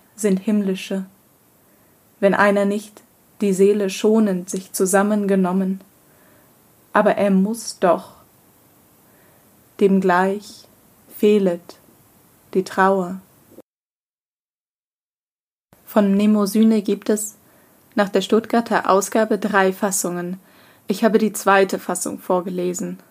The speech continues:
Ihr Beginn ist von unheimlicher Klarheit. Ein Zeichen sind wir, deutungslos, schmerzlos sind wir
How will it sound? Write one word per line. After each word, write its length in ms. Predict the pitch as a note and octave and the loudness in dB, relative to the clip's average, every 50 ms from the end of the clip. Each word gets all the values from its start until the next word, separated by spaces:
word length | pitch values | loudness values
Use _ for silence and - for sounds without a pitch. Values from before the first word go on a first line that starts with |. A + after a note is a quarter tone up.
| _ _ _ _ _ _ _ _ _ _ _ _ _ | _ _ _ _ _ _ _ _ _ _ _ _ _
Ihr 100 | G#3+ F#3 | 0 0
Beginn 480 | G#3 G3 G3 G#3 G3+ G#3 A3 A#3 A#3 - - - - - - _ _ _ - | 2 2 4 4 4 4 2 2 0 -4 -10 -20 -20 -20 -20 _ _ _ -4
ist 180 | G3+ - - | -2 -2 0
von 220 | - A#3+ A3+ G#3+ F#3+ | 0 2 2 2 2
unheimlicher 720 | G3 G3 F#3+ F#3+ - G#3 F#3+ G#3 G#3+ G#3+ G#3 - G#3+ G3 | 0 -2 -4 -2 -2 0 2 2 2 0 0 -2 -4 -4
Klarheit. 720 | G3 - - F#3 F3+ F3+ F#3+ F#3 G3+ E3+ E3 E3+ - - - _ _ _ _ _ _ _ _ _ _ _ _ _ _ | -4 -4 -2 0 0 0 0 -2 -2 -2 -2 -4 -6 -12 -20 _ _ _ _ _ _ _ _ _ _ _ _ _ _
Ein 180 | - G3 F#3+ F#3 | -4 -2 -2 0
Zeichen 460 | - A3 G3 G3 F#3+ - G#3 F#3 F3 | 2 2 2 2 0 -2 -6 -6 -4
sind 240 | F3+ E3+ F3 - - | -4 -6 -4 -4 -4
wir, 80 | F3 | -2
deutungslos, 840 | - G3 F3+ F#3+ F#3+ F#3+ - - F3 E3 - - F#3+ E3+ F3 - - | 2 4 4 4 4 2 -2 -6 -8 -8 -6 -2 -2 -2 0 -2 -2
schmerzlos 680 | - - G#3 G#3 G3+ F#3+ G3 - - - F3+ F3 F3+ - | 0 2 4 4 4 4 2 0 -2 -2 -4 -4 -4 -4
sind 240 | G3 F3+ E3+ - | -6 -6 -4 -2
wir 200 | - F3+ F3+ F#3 | -2 -2 -2 -4